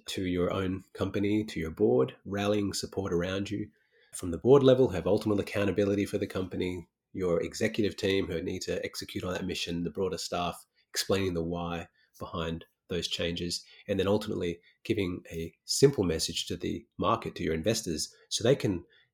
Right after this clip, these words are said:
get excited about what you're trying to achieve as well. And that's probably where most of the challenge and probably most of my mistakes have been, in trying to get a message simple enough that investors can see how exciting it is,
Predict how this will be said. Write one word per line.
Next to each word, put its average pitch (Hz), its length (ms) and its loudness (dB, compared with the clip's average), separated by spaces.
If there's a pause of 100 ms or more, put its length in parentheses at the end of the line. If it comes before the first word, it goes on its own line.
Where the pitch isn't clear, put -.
get - 340 0
excited 92 480 0
about 85 220 0
what 87 100 4
you're 92 100 -2
trying 87 220 -4
to 82 60 0
achieve 87 320 -4
as 90 120 -6
well. 90 220 -4
And 87 80 -4
that's - 320 -2 (440)
probably 185 220 6
where 147 120 12
most 107 360 6
of 113 80 -2
the 104 60 0
challenge 95 640 -4 (120)
and 98 120 -8
probably 104 200 0
most 98 260 2
of 95 60 -2
my 87 100 2
mistakes 87 440 -2
have 87 180 -8
been, 90 320 -6 (320)
in 95 100 -6
trying 123 320 4
to 117 80 4
get 101 260 4
a 110 60 -2
message 98 360 2
simple 180 420 6
enough 90 360 -2 (400)
that 98 300 -4
investors 101 460 -2
can 92 260 -4
see 110 220 0
how 87 160 0
exciting 98 500 -2
it 82 100 -6
is, 90 360 -2